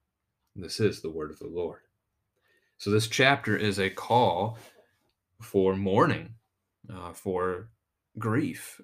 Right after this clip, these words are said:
over the destruction that is about to come on Babylon. It also serves as a call to repentance, although when you read through the whole thing, it really does not <laughs> sound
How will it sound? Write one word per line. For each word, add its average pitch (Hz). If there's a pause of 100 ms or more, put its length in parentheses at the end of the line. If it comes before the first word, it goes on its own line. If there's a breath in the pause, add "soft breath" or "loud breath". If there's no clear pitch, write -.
(140)
over 98
the 90
destruction 104
that 90
is 85
about 87
to -
come 90
on 85
Babylon. 85 (2000)
It 104
also 107
serves 90
as 82
a 85
call 87
to 90
repentance, 95
although 85
when 90
you 82
read 104
through 95
the 85
whole 87
thing, 101 (480 loud breath)
it -
really 95
does 85
not 92
<laughs> -
sound 85